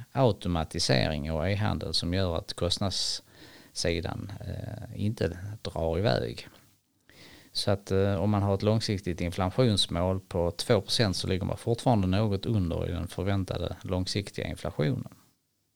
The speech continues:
Eh, det man ser framför sig är också att det blir en fortsatt god tillväxt. Det kan ju se lite olika ut mellan sektorer, men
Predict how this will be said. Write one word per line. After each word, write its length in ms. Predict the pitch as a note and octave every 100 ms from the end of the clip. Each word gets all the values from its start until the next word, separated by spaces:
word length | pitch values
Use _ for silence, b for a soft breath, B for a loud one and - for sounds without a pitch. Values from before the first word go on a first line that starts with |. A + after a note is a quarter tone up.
| _ -
Eh, 460 | A2 A2+ A2+ A2 G1+ - -
det 240 | - -
man 180 | C#3 C3
ser 380 | C3 - C#3+ G2+
framför 340 | - A#2+ C3
sig 220 | C3 B2+ A2
är 80 |
också 260 | A#2 A#2+ -
att 100 | G2+
det 120 | G#2
blir 140 | G#2 G#2+
en 120 | G2+
fortsatt 520 | - A2+ A2 G#2 -
god 220 | A2+ D#2+
tillväxt. 560 | - A#2 G#2+ A#2+ - -
Det 100 | G2+
kan 300 | - B2 F#2
ju 80 | G#2
se 160 | C3
lite 320 | A#2 G#2+ G#2
olika 300 | A2+ A2+ G2+
ut 200 | G#2+ G2+
mellan 340 | F#2+ F#2 F#2 E2+
sektorer, 640 | - - - A2+ D2+ F#2+
men 400 | G2 F#2+ F#2+ G2